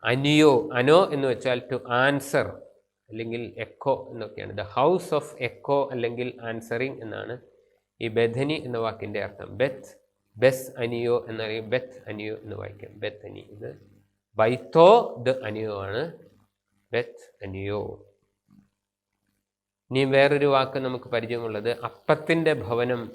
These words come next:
എന്നാണ് ബേത്ലഹേം എന്നുള്ളത്. ബൈത്തോ ദ ലഹമോ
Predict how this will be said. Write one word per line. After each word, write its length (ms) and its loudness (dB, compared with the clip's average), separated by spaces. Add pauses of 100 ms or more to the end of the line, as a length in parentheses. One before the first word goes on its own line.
(360)
എന്നാണ് 340 -6 (840)
ബേത്ലഹേം 720 2 (220)
എന്നുള്ളത്. 340 -10 (180)
ബൈത്തോ 540 8 (2000)
ദ 160 6 (540)
ലഹമോ 360 4